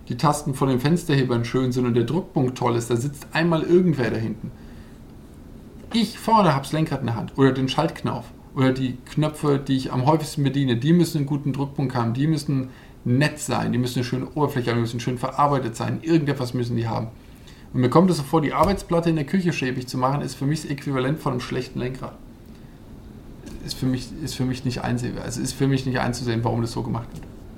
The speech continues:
Aber wie gesagt, Einzelmeinung. Das bin ich und glücklicherweise kann ich's ja machen, wie ich möchte.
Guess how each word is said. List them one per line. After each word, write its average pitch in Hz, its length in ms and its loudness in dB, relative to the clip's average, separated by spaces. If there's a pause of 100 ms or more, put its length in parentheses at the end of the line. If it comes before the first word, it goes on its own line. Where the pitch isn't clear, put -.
(540)
Aber 151 180 6
wie 196 60 6
gesagt, - 360 -2 (240)
Einzelmeinung. 156 540 0 (920)
Das 139 200 2
bin 143 100 2
ich 202 140 6
und 151 140 2
glücklicherweise 147 640 0
kann 139 120 -4
ich's 127 120 -4
ja 127 60 0
machen, 123 240 -2
wie 123 40 -4
ich 120 140 -6
möchte. 120 240 -4